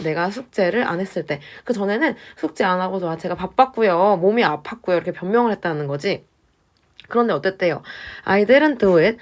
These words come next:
하지 않았대요. Because I was having fun with my friends. 친구들하고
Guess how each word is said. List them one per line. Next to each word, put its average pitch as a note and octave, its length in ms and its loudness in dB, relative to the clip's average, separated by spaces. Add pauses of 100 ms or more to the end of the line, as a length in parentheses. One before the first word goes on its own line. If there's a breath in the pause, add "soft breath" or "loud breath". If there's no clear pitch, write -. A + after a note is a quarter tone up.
(140 loud breath)
하지 C#4+ 240 0
않았대요. F3+ 580 0
Because B3+ 480 -4
I D#3 180 0
was E3 260 -6
having A#3+ 340 -2
fun G#3+ 300 -2
with - 200 -6
my G#3+ 140 -4
friends. A3+ 380 -2 (320 loud breath)
친구들하고 A#3 760 0